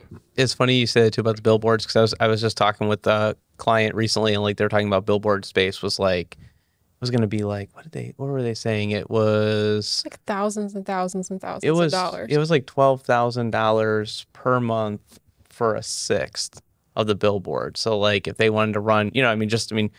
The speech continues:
Speaker 1: two months at twenty-four thousand dollars, and I, and then I see who's on that billboard. Like,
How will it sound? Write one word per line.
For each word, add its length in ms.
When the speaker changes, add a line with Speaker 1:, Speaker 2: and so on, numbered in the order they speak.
Speaker 1:
two 160
months 340
at 120
twenty-four 440
thousand 360
dollars, 360
and 140
I, 80
and 160
then 80
I 80
see 200
who's 200
on 180
that 180
billboard. 460
Like, 240